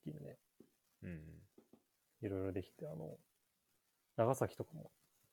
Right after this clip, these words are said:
Speaker 1: 今度できるしね。
Speaker 2: そうか、そうだね。なんか、ジェイワンも西日本の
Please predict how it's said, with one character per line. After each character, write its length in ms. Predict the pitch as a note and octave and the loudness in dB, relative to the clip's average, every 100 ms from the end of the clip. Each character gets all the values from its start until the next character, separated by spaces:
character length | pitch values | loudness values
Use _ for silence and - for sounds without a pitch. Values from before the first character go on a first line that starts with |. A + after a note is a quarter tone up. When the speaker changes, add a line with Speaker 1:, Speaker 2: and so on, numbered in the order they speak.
| - - | -20 -12
Speaker 1:
今 160 | - F2+ | -4 -4
度 60 | F2 | -2
で 100 | F#2 | -2
き 100 | F#2 | -2
る 100 | D#2+ | -4
し 120 | - | -8
ね。 140 | D3 - _ - _ _ _ _ _ _ _ _ _ _ _ _ _ _ _ _ - _ _ _ - _ _ _ _ _ _ _ _ _ _ - - _ _ | -8 -10 _ -20 _ _ _ _ _ _ _ _ _ _ _ _ _ _ _ _ -20 _ _ _ -20 _ _ _ _ _ _ _ _ _ _ -20 -20 _ _
Speaker 2:
そ 80 | F#2 | -8
う 60 | E2 | -8
か、 260 | - D#2 D#2 | -8 -8 -6
そ 160 | - | -2
う 20 | F#2 | 0
だ 80 | |
ね。 60 | F#2+ | 2
な 100 | G#2 | 2
ん 40 | |
か、 100 | G2+ G2 D#3 - _ | 2 0 -2 -12 _
ジ 140 | G#2 C#3+ | 8 10
ェ 20 | |
イ 40 | |
ワ 140 | G3+ F#3+ | 12 12
ン 80 | A#2+ | 10
も 80 | |
西 960 | A2 G#2+ G#2 F#3 F#3+ G3 G3 F#3+ F#3 - D#3 - | 8 6 6 6 6 6 6 4 0 -2 -10 -6
日 160 | E3 E3+ | 0 2
本 380 | E3+ F#3 E3 A#2+ | 2 4 4 4
の 240 | G2 E2+ | 2 0